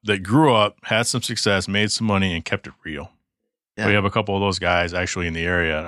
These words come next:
Speaker 1: And, um, Jordan is another guy. Low Baller G T R, shout out to, to Jordan. He's a, he's the same. Buys all the cool shit. But, uh, so what did you drive over here today?
Speaker 2: Uh, I, I drove up here in my two thousand Lincoln Town Car six-door limousine.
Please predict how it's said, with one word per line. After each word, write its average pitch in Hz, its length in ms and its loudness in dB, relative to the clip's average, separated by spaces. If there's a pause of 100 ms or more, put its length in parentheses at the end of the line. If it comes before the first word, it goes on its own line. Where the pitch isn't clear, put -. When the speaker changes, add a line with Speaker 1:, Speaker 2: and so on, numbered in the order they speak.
Speaker 1:
And, 82 160 -10
um, 90 320 -10
Jordan 95 380 2
is 82 160 -4
another 85 300 -2
guy. 80 340 -4 (640)
Low 95 140 2
Baller 87 280 2
G 90 120 -4
T 85 160 -6
R, 85 180 2
shout 87 200 -2
out 80 120 -2
to, 82 180 -14 (100)
to 87 100 -10
Jordan. 82 360 -2
He's 82 240 -6
a, - 60 -12
he's 85 160 -6
the 80 80 -4
same. 82 380 -2 (520)
Buys 82 180 2
all 85 120 2
the 80 80 -2
cool 87 200 -2
shit. 76 320 -2
But, 78 280 -2
uh, 76 240 -4 (680)
so 101 300 2 (100)
what 120 120 2
did 143 140 2
you 123 80 2
drive 123 220 4
over 117 120 2
here 117 100 4
today? 104 380 -2 (480)
Speaker 2:
Uh, 120 480 2 (160)
I, 120 60 -4
I - 20 0
drove 127 280 2
up 131 200 2
here 131 200 4
in 120 80 4
my 110 360 2
two 135 180 -2
thousand 127 540 2
Lincoln 123 420 0
Town 120 280 -2
Car 113 520 -2
six-door 117 760 2
limousine. 90 560 -2